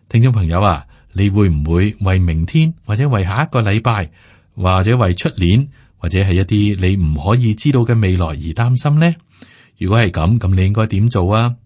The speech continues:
點解你唔試下交託畀神呢？將呢啲嘢轉移畀佢啊！嗱，喺箴言嘅十六章第四節噉講喎，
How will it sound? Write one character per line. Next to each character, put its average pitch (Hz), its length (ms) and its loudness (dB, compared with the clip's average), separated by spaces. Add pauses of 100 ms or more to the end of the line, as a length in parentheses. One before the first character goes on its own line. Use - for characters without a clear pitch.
(520)
點 101 200 2
解 101 320 0
你 104 120 2
唔 80 120 0
試 98 240 -2
下 90 300 -2 (260)
交 113 220 -2
託 95 160 -4
畀 104 180 -2
神 73 160 -6
呢？ 160 200 2 (520)
將 117 240 0
呢 117 100 4
啲 113 80 0
嘢 92 360 0
轉 90 260 2
移 90 140 2
畀 85 160 -2
佢 101 260 -2
啊！ 151 160 -2 (840)
嗱， 90 120 0
喺 127 160 2
箴 190 180 0
言 87 180 2
嘅 120 220 0
十 - 80 -4
六 95 120 -2
章 123 240 0
第 85 160 -6
四 73 160 -8
節 82 180 -6
噉 98 160 -6
講 90 200 -2
喎， 95 260 0